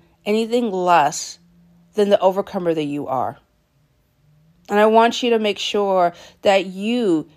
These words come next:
take that into your heart, soak it up in,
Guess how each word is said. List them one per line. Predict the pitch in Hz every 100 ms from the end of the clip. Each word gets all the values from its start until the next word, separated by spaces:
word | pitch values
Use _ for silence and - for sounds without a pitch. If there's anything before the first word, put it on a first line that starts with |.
| _
take | - 214 220
that | 226 214
into | 208 214 -
your | 196
heart, | 185 - 180 220 415 _ - - _ _ _ _ _ _ _ -
soak | - 226 220
it | 262 226
up | 220 208
in, | - 196 220 277